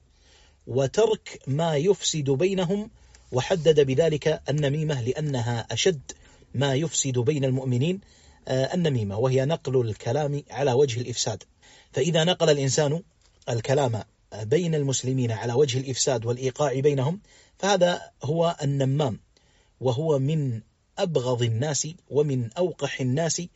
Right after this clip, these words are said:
ومن أسفلهم خلقا، آه، إذ النمام يفسد في ساعة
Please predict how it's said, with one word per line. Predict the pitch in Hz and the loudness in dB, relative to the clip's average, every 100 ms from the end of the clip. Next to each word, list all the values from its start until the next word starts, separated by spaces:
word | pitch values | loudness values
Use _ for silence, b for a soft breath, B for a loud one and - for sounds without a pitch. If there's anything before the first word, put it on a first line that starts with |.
| b b b - | b b b -2
ومن | 175 208 180 | 0 2 0
أسفلهم | 165 - - 190 190 151 190 | -2 -2 0 0 0 -2 -2
خلقا، | 139 160 127 110 101 _ _ _ _ b b b b - | -2 -4 -4 -6 -12 _ _ _ _ b b b b -14
آه، | - | -12
إذ | - 151 | -8 -4
النمام | 156 151 151 185 185 185 - | 0 0 2 0 0 -4 -8
يفسد | 147 190 - - 151 135 123 _ _ - | 0 0 2 -4 -2 -2 -4 _ _ -10
في | 143 131 | -6 -2
ساعة | 117 190 180 165 170 190 196 | 0 2 2 0 -2 -4 -6